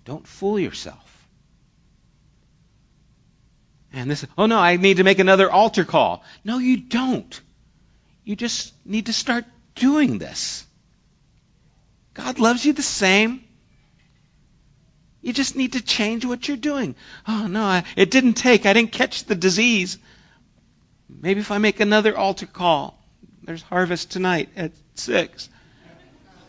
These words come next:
I can go down on the field again. And now it'll take, this time I really, really mean it. Er, there, I believe. Or no, is it head faith?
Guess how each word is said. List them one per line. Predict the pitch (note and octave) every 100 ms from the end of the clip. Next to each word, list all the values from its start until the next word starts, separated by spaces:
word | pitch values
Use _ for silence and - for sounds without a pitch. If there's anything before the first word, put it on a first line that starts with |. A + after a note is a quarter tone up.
| - _ _ _ _ _ _ -
I | E3+
can | F#3+ F#3+
go | G3+
down | F#3+ F#3+
on | F3+
the | F3
field | - F#3+ F3 E3 -
again. | E3 F#3+ E3+ C3 G#2+ _ _ _ _ _ _ _ _ _ _ _ _ _ _ _ _ _ -
And | F3
now | F#3 A#3 A3
it'll | F#3
take, | - G3+ E3 - - - _ _ _ -
this | G#3+
time | - G3+ F3+
I | D#3
really, | A#2+ F#3+ C4+ D4
really | G3+ A3+ G#3+
mean | G3 C4+ A#3
it. | - _ _ _ _ _ -
Er, | D#4 D4 F3 - _ _ _ _ _ _ _ _ -
there, | C4 A3 - - - - _
I | - A#3+
believe. | A3 A#3+ B3 C#4+ C#4+ D#4 C#4+ F3 - _ _ _ _ _ _ _ _ _ -
Or | D#3
no, | E3+ C#3 G#2+
is | A#2
it | B2+
head | A#2+ D#3+ D3+
faith? | - A#2+ A#2